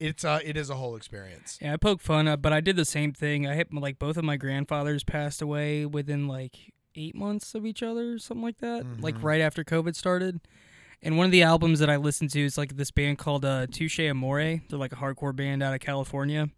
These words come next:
Speaker 2: And it's very, like, you know, short songs, rapid drums and stuff like that. But this
Speaker 1: Yeah.
Speaker 2: one album's called Stage Four. Um,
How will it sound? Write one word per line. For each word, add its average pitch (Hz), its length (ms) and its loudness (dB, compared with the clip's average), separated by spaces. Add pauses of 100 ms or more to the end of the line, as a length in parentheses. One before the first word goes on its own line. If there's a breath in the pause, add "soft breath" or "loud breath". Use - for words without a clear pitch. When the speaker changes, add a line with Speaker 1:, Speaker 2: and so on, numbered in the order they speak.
(460 soft breath)
Speaker 2:
And 156 120 -2
it's 151 80 0
very, 196 260 6
like, 160 320 0
you 165 120 -2
know, 139 80 0
short 180 340 6
songs, 156 720 6
rapid 151 640 2 (220)
drums 151 320 2
and 143 80 -2
stuff - 160 -6
like 139 140 -2
that. 143 140 0
But - 100 0
this 143 120 2
Speaker 1:
Yeah. - 60 0
Speaker 2:
one 151 120 4
album's 147 320 2
called 139 240 -2
Stage 143 320 -4
Four. 135 500 -8 (600 soft breath)
Um, 127 600 -2